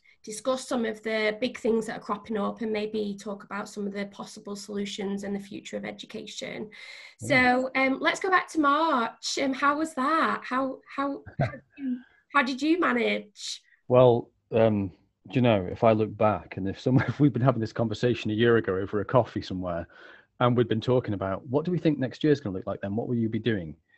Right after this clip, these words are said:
Speaker 2: Um, it definitely, we, I don't think we'd have, uh, come up with how twenty twenty has played out. You know, if somebody had said to me that I would have driven less than three hundred miles in the entire year,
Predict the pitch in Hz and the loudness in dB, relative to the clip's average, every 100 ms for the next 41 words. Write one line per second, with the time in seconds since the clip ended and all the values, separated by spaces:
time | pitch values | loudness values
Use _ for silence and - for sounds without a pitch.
0 | _ - 110 110 110 - - 110 107 147 | _ 0 4 4 2 -4 -10 -2 6 6
1 | 156 156 139 135 120 127 123 123 170 180 | 6 2 2 2 0 -2 -2 0 2 4
2 | 156 135 120 - _ - 123 - - 123 | 2 0 -2 -8 _ -4 -4 -2 0 0
3 | 120 117 104 - 123 107 - 110 113 - | 0 -4 -8 -6 -2 -2 -2 -6 -4 -4
4 | 107 113 104 - 104 101 87 78 - - | -4 -4 -8 -4 -4 -2 -4 -8 -16 -12
5 | 107 113 117 _ - - 135 165 151 135 | -4 -4 -4 _ -16 -6 0 4 6 6
6 | 120 139 131 120 117 107 117 110 104 120 | 6 4 2 -2 -2 0 0 0 -2 0
7 | 110 107 107 104 113 101 117 107 110 104 | 0 0 -2 -4 -6 -4 -2 -2 -2 -2
8 | 107 113 101 92 98 101 98 101 107 101 | 0 2 0 -2 -6 -6 -6 -4 -4 -4
9 | 98 110 95 73 | -4 -4 -4 -4